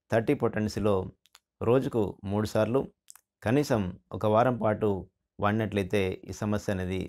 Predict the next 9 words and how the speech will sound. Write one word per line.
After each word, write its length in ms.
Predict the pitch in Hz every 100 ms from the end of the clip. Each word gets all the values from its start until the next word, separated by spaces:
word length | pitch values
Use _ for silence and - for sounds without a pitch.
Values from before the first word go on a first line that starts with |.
| -
చాలా 240 | 104 104
వరకు 280 | 101 98 - 98
తగ్గుముఖం 460 | - 95 110 113 113
పడుతుంది. 400 | 117 110 127 147 - - _ _ _ _ _ _
ఒకవేళ 340 | - 107 127 156
సమస్య 380 | 135 123 127 127
అనేది 280 | 120 113 113 92 - 98
దీర్ఘకాలికంగా 720 | 101 110 110 117 113 110 104
వేధిస్తున్నప్పుడు 680 | 101 110 - 113 110 123